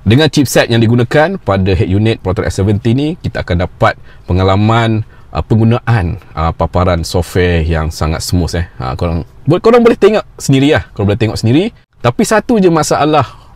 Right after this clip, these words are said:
pada head unit Proton S seventy, begitu juga dengan model-model Proton yang lain,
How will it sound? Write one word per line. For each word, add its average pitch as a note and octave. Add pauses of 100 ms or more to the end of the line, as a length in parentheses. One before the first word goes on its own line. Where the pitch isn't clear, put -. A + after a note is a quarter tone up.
pada B2+
head -
unit A#2
Proton A2
S F2+
seventy, B2 (600)
begitu F3+
juga F3+
dengan A2
model-model F#2+
Proton F2+
yang F2
lain, C3